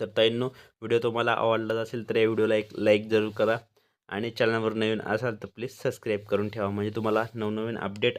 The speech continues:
आणि महत्त्वपूर्ण माहिती आपल्या चॅनलवर पाहायला मिळत असते. त्यामुळे ताईंनो, व्हिडिओ थोडा पण स्किप न करत चला. अतिशय महत्त्वाची नवीन आणि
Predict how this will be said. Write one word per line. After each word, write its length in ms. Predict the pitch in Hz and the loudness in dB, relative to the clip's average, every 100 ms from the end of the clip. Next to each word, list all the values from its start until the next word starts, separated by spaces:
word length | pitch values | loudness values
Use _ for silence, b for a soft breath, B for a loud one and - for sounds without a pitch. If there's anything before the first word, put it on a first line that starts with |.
| - | -4
आणि 180 | 110 113 | -4 -2
महत्त्वपूर्ण 560 | 110 110 107 104 107 | -4 -4 -2 0 2
माहिती 380 | 104 101 104 120 135 B B B - | 2 4 2 0 -2 B B B 2
आपल्या 360 | - 113 113 | 2 4 4
चॅनलवर 360 | - 110 104 107 | 4 2 2 -4
पाहायला 420 | - 117 110 107 | -4 -4 -2 0
मिळत 260 | 98 90 90 | -2 -6 -10
असते. 260 | 90 87 - _ _ _ | -14 -16 -20 _ _ _
त्यामुळे 280 | 110 117 120 - | -6 -4 -2 4
ताईंनो, 320 | 117 113 120 | 4 4 0
व्हिडिओ 380 | 107 113 110 113 113 _ _ | 0 2 4 2 0 _ _
थोडा 160 | 107 107 | -2 0
पण 220 | 107 110 - _ _ _ _ 107 101 | 0 -2 -4 _ _ _ _ -10 -8
स्किप 160 | 117 107 | -4 -2
न 100 | 104 | -2
करत 220 | 110 107 | -2 -2
चला. 340 | 110 107 110 104 _ _ | -2 -2 -2 -4 _ _
अतिशय 460 | 107 101 127 - 131 | -14 -10 -8 -6 -8
महत्त्वाची 640 | 123 110 110 110 110 120 - | -6 -8 -4 -6 -4 -10 -8
नवीन 460 | 110 107 104 120 - _ - | -6 -6 -4 -6 -6 _ -10
आणि 280 | 110 117 | -8 -8